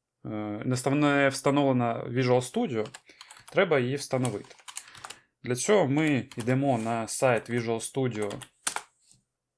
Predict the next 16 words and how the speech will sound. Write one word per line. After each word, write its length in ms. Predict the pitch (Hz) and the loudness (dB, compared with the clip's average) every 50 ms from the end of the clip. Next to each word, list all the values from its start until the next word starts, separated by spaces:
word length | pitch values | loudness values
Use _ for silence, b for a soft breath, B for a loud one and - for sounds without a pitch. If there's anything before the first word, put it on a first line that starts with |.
| _ _ _ - | _ _ _ -8
Microsoft 800 | 117 117 113 - 123 127 123 - - 139 127 107 - - - - | -6 -6 -2 0 -2 -2 -2 0 0 0 0 0 -2 -6 -10 -8
dot 240 | 107 113 110 - - | -6 -6 -6 -6 0
com 340 | - 214 226 226 214 196 170 - - - _ _ _ _ - - - - - - - - _ _ _ _ _ _ _ _ _ _ _ _ _ _ _ _ _ _ _ _ _ _ _ _ _ _ _ _ | 2 4 4 4 4 0 -4 -12 -18 -20 _ _ _ _ -20 -20 -20 -20 -20 -20 -20 -20 _ _ _ _ _ _ _ _ _ _ _ _ _ _ _ _ _ _ _ _ _ _ _ _ _ _ _ _
і, 360 | - 147 170 180 170 160 - - - _ _ _ _ _ - | -8 -6 -4 -2 -2 -2 -4 -6 -10 _ _ _ _ _ -4
е, 180 | 117 117 113 | -2 -2 -2
скачуємо 1080 | - - - 151 156 147 - - - 131 127 120 113 117 117 113 113 110 107 101 101 - _ _ _ _ _ _ _ _ - | -4 2 4 4 4 4 2 0 0 0 0 0 0 -2 -2 -2 -2 -2 -4 -6 -12 -18 _ _ _ _ _ _ _ _ -2
Visual 400 | 120 131 117 120 117 110 - - | -2 0 2 2 0 -2 0 -2
Studio 220 | 170 160 135 120 | 0 2 2 0
Community 440 | 123 123 113 120 131 131 120 - 120 | 0 2 2 2 2 2 2 0 -4
дві 120 | 101 107 | -6 -8
тисячі 340 | 107 - 123 120 - - 107 | -8 -6 -8 -6 -6 -6 -2
двадцять 340 | 107 110 107 - - - 101 | -2 -2 -2 -2 -6 -10 -10
два. 200 | 101 110 110 104 - _ _ _ _ _ _ _ _ _ _ _ _ _ _ _ _ _ _ _ _ _ _ _ _ _ _ _ _ _ _ _ - - - - _ _ _ _ _ _ _ - | -8 -8 -8 -10 -12 _ _ _ _ _ _ _ _ _ _ _ _ _ _ _ _ _ _ _ _ _ _ _ _ _ _ _ _ _ _ _ -20 -20 -20 -20 _ _ _ _ _ _ _ -4
Е, 520 | 127 120 117 117 117 117 117 117 113 113 117 - _ _ _ _ _ _ _ _ _ _ | -2 0 2 4 4 4 4 2 2 0 -4 -8 _ _ _ _ _ _ _ _ _ _
потім 500 | - 160 165 151 - - 131 120 113 113 | 4 6 6 6 6 2 0 0 2 2
запускаєте 960 | 131 135 131 151 - - - 220 247 240 214 185 - - 131 123 123 123 | 2 0 2 -2 -4 2 4 6 6 6 6 4 2 0 0 0 0 0